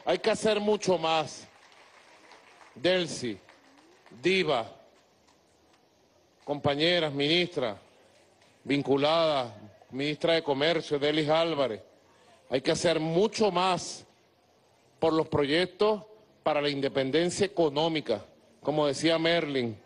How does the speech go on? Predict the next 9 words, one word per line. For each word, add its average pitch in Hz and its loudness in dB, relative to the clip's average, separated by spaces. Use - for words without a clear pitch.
la 151 2
independencia 160 0
económica 160 0
de 135 2
la 127 0
mujer, 131 -2
como 156 0
decía 151 0
Camila, 160 0